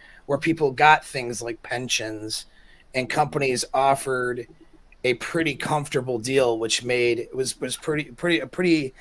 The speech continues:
solid incentive, right, for people to take that salary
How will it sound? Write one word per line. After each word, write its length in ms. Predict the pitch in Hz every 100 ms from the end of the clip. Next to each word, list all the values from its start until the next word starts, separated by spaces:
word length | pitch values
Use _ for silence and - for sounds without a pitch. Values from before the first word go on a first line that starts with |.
| - -
solid 460 | - - 156 151 135
incentive, 720 | 123 - 147 131 113 95 -
right, 300 | 110 117 117
for 120 | -
people 300 | 123 139 127
to 120 | 113 -
take 240 | 139 127
that 180 | 123 110
salary 640 | - 117 120 120 117 117